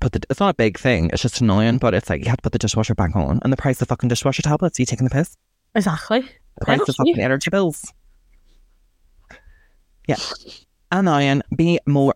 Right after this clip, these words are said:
Speaker 1: aware, please, of your surroundings.
Speaker 2: Mm-hmm.
Speaker 1: And that's to everybody listening. And the last one is, I really, really hate when people ask you a question,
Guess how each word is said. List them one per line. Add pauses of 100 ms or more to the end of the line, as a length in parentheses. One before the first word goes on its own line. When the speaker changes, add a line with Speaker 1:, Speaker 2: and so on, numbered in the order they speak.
Speaker 1:
aware,
please,
of
your
surroundings.
Speaker 2:
Mm-hmm.
Speaker 1:
And
that's
to
everybody
listening. (560)
And
the
last
one
is,
I
really,
really
hate
when
people
ask
you
a
question,